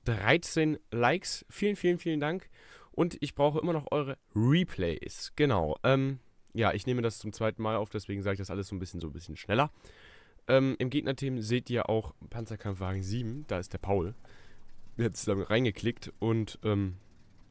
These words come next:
ja, ich spiele diesen Rank-Modus gerade auf dem Testserver. Falls ihr da noch Fragen zu habt, schreibt sie einfach in die Kommentare. Morgen kommt,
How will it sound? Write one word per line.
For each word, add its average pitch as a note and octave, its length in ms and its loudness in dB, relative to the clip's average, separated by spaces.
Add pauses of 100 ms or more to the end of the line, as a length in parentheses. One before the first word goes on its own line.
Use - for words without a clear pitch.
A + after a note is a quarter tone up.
(500)
ja, G2+ 160 4
ich F2 120 0
spiele B2+ 180 2
diesen B2 240 -2
Rank-Modus C3 400 2
gerade A#2 280 0
auf G#2 140 -2
dem G2+ 220 -4
Testserver. D3 640 2
Falls C3 280 2
ihr A#2 80 0
da A#2 60 2
noch A2 140 0
Fragen A2+ 280 0
zu A2 160 0
habt, G#2 240 -4
schreibt F#2+ 220 -2
sie F#2 80 -4
einfach G2 140 -2
in G#2 80 -2
die G2 80 -2
Kommentare. F2 500 -4 (640)
Morgen F3+ 560 6 (140)
kommt, D#3 500 2